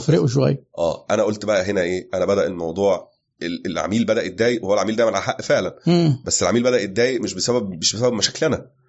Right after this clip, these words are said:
Speaker 2: يعني بسبب إن هو ال-، ال-، الاحتياجات ما كانتش واضحة،
Speaker 1: آه،
Speaker 2: بسبب
Speaker 1: أنت ما
Speaker 2: غلط
Speaker 1: ظبطتش
Speaker 2: مني.
Speaker 1: التوقعات
Speaker 2: آه.
Speaker 1: بتاعته، أنتوا ما اتفقتوش الأول، ما هو في حاجة اسمها
Speaker 2: أنا لو
Speaker 1: إيه،
Speaker 2: كنت
Speaker 1: توقعات.
Speaker 2: صح.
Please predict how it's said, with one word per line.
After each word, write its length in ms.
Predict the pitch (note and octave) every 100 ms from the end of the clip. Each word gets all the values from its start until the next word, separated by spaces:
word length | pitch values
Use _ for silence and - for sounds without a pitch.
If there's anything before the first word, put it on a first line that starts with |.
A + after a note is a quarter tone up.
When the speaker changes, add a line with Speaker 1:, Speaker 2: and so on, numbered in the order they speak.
| _ - _ _ -
Speaker 2:
يعني 540 | F2+ D#2+ D#2 D#2+ - - - -
بسبب 500 | - F#2 A#2 B2+ A2+
إن 120 | G2 G2
هو 380 | A#2 B2 - -
ال-، 260 | F#2+ F#2+
ال-، 180 | G2+ -
الاحتياجات 640 | C#2+ E2 C#2+ - F#2 G#2 -
ما 60 | -
كانتش 200 | - A2+
واضحة، 360 | C3+ - -
Speaker 1:
آه، 140 | E3 F3
Speaker 2:
بسبب 160 | -
Speaker 1:
أنت 80 | - F3
ما 40 |
Speaker 2:
غلط 160 | E3 D3 A2+
Speaker 1:
ظبطتش 180 | C3+ D#3
Speaker 2:
مني. 140 | F#3 G3
Speaker 1:
التوقعات 420 | C#3+ - C#3+ G3
Speaker 2:
آه. 20 |
Speaker 1:
بتاعته، 600 | D#3 G3+ G3+ G#3+ G3+ G#3 -
أنتوا 200 | E3+ E3
ما 60 |
اتفقتوش 500 | C#3+ C3+ F3 - F#3+
الأول، 360 | G3 F#3 E3 B2
ما 80 | C3
هو 40 |
في 120 | C3+ D3
حاجة 160 | E3+
اسمها 200 | C3+ E3+
Speaker 2:
أنا 80 | F3 D3+
لو 40 |
Speaker 1:
إيه، 100 | D#3+
Speaker 2:
كنت 140 | D3+ C#3
Speaker 1:
توقعات. 500 | C3+ - D#3+ D3+ -
Speaker 2:
صح. 480 | - A2+ - - _